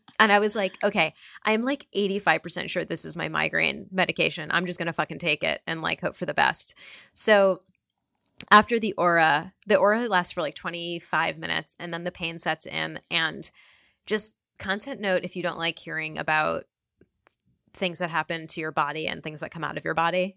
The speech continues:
'cause I'm gonna go there, um, just quickly. I cannot describe to you, like,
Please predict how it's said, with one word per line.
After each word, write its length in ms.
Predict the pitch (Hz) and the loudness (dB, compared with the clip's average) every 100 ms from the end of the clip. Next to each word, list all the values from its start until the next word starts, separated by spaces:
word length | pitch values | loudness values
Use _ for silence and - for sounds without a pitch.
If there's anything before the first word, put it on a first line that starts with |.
| _ | _
'cause 160 | 175 | -4
I'm 160 | 156 156 | -2 -4
gonna 160 | - 165 | -8 -6
go 160 | 156 | -2
there, 300 | 165 185 196 _ - - _ _ - - - | 2 2 0 _ -20 -20 _ _ -20 -8 0
um, 300 | 190 170 165 | 0 0 -8
just 220 | 175 - | -6 -6
quickly. 500 | - - 190 196 214 _ _ - _ 196 | -8 0 0 0 -4 _ _ -20 _ 0
I 240 | 202 254 285 | 2 2 0
cannot 520 | - 277 220 185 - | -4 -4 -4 -2 -4
describe 420 | 208 - 160 170 | -6 -2 -2 -2
to 140 | - 180 | -4 -4
you, 280 | 160 170 - - | -4 -4 -6 2
like, 260 | 208 185 | 2 2